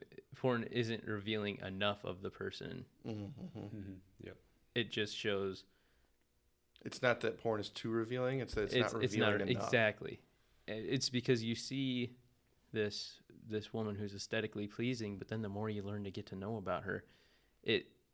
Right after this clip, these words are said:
Speaker 1: it breaks your heart.
Speaker 2: Mm-hmm.
Speaker 1: And it's not that she's a beautiful woman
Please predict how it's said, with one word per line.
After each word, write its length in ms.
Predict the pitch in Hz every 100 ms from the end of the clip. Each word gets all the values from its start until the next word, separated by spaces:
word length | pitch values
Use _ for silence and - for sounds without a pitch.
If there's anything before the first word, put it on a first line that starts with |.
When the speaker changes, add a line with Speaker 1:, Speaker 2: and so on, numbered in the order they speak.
| _ _ _ -
Speaker 1:
it 160 | 120 -
breaks 360 | 104 113 -
your 120 | -
heart. 340 | - 113 117 - - _
Speaker 2:
Mm-hmm. 220 | - 95 131
Speaker 1:
And 80 | 120
it's 140 | -
not 200 | 120 127
that 100 | 110
she's 200 | - 117
a 40 | 104
beautiful 340 | 110 101 104
woman 280 | 107 107